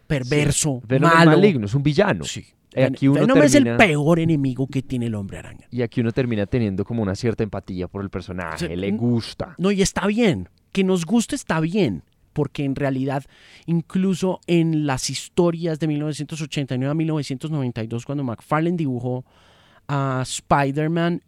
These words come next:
Speaker 1: y se inventó a Venom, no importaba qué tan, qué tan malo fuera, pues era tan cool, era tan cool el disfraz y l-, el tamaño del animal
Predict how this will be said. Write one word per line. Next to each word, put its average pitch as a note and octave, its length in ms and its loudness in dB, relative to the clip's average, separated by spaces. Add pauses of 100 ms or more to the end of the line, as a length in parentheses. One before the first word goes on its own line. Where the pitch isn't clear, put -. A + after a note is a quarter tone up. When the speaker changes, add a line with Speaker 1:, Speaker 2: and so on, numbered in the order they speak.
(120)
Speaker 1:
y A#2+ 120 -10
se A#2 100 -8
inventó A#2 400 -4
a D3 80 2
Venom, E3 420 4 (880)
no D3+ 220 4
importaba E3+ 680 2 (120)
qué F#3 200 0
tan, D#3+ 480 0 (920)
qué D#3+ 160 -4
tan D#3+ 180 -2
malo E3+ 300 2
fuera, F#3+ 460 0 (480)
pues D3+ 160 -4
era F3+ 120 0
tan D3 240 0
cool, F3+ 400 0 (880)
era D#3 160 -4
tan C#3 240 -4
cool F#3+ 460 -2
el D#3 440 -6 (300)
disfraz C3+ 880 -6 (420)
y B2+ 300 -4 (140)
l-, C#3+ 400 -6
el D3 160 0
tamaño E3 920 0
del B2 360 -6
animal C#3+ 720 0